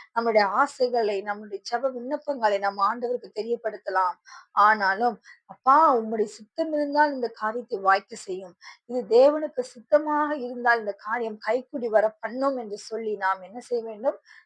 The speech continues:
ஜெபிக்க வேண்டும். அப்பொழுது தேவனுடைய சித்தம் அந்த காரியத்தில் இருக்குமே என்று சொன்னார், அதை அவர் என்ன செய்வார்? வாய்க்க பண்ணுவார்.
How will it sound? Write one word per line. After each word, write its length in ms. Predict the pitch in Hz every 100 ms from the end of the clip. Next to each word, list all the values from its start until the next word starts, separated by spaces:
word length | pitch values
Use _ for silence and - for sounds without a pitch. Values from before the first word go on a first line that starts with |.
| _ 214
ஜெபிக்க 380 | 196 196 202
வேண்டும். 340 | 185 180 175 175
அப்பொழுது 680 | 185 - 247 226 190 175 180
தேவனுடைய 460 | 202 233 226 190
சித்தம் 480 | 202 - 226 - 294
அந்த 260 | 240 196 185 -
காரியத்தில் 440 | 196 240 247 214
இருக்குமே 520 | 196 208 220 233 220 190
என்று 240 | 190 180
சொன்னார், 500 | - 208 202 170 165 - - -
அதை 240 | 208 214
அவர் 180 | 208 208
என்ன 200 | 202 214
செய்வார்? 420 | 233 233 233 262
வாய்க்க 440 | 185 196 220 - 220
பண்ணுவார். 460 | 180 185 180 175